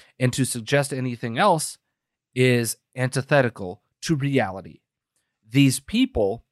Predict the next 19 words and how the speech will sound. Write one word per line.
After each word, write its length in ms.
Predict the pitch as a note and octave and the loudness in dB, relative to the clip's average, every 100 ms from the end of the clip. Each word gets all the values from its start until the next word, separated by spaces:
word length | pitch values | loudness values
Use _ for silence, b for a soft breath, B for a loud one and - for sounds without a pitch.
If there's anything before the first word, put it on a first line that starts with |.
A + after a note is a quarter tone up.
| _ _ - | _ _ -2
want 320 | C#3+ C#4 C4 | 2 2 2
us 240 | G3+ G#3+ - | -2 -2 -2
to 140 | G#3+ | -6
believe, 520 | E3 D3 C#3+ C#3 G#2 | -6 -4 0 0 0
right, 240 | A#2+ C3 C#3 | 0 -2 -2
that 200 | B2+ A2+ | -6 -2
this 220 | C#3+ C#3 | -2 -2
is 100 | C3+ | -4
some 240 | - E3 E3 | -4 -4 -2
sort 220 | F3 C#3+ | -2 -2
of 120 | A#2+ | -2
a 160 | A#2+ A2 | -6 -6
construct 1080 | - - D3 D3+ C#3+ - G#2 F#2+ - _ - _ _ _ _ | -10 0 2 2 0 -6 -8 -8 -10 _ -20 _ _ _ _
that 320 | B2 C3 B2 - | 0 2 2 0
we've 320 | B2+ D3 C#3 | -4 -2 0
created 600 | - D3+ C3+ C3+ D3+ D3+ B2+ | -2 -2 0 2 0 0 -2
in 260 | A2 G2+ | -4 -4
Western 640 | G#2+ D3 - - C3 B2 A#2 | 0 0 0 -2 0 0 -2
society, 720 | - A2 B2+ A#2+ G#2+ C#2+ | -8 -4 -2 -2 -4 -12